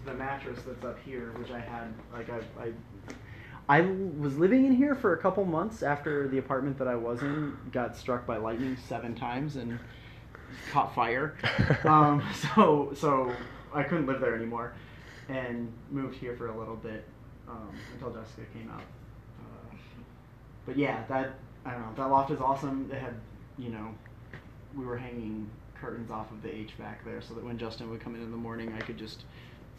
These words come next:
Speaker 1: stay sleeping and, and, uh, be undisturbed. Um, this is a, this paper shelf actually came from Minneapolis. We, that was one of the things that we loaded up on the truck. Um, you know, I, I built a steel pipe ladder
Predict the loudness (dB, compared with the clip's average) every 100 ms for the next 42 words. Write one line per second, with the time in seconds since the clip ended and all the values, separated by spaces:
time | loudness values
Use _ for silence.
0 | -16 -8 -2 -2 -2 -4 -6 -4 -4 -4
1 | -6 -8 -8 -10 -10 -10 -8 -8 -10 -12
2 | -12 -10 -8 -8 -10 -8 -8 -8 -10 -16
3 | -18 -18 -18 -18 -18 -12 -10 -4 -2 0
4 | 2 2 2 -2 -4 0 0 2 0 -2
5 | -4 -6 -8 -8 -10 -10 -10 -8 -8 -10
6 | -16 -12 -8 -8 -6 -6 -8 -8 -8 -10
7 | -10 -10 -10 -10 -8 -8 -6 -8 -8 -10
8 | -10 -10 -12 -10 -10 -10 -10 -10 -12 -14
9 | -12 -10 -10 -10 -10 -10 -14 -18 -18 -18
10 | -18 -18 -18 -18 -12 -10 -10 -10 -12 -14
11 | -16 -18 -18 -18 -18 -18 -16 -12 -10 -8
12 | -8 -6 -2 0 0 -2 -6 -10 -18 -18
13 | -16 -12 -8 -6 -6 -8 -8 -10 -10 -8
14 | -10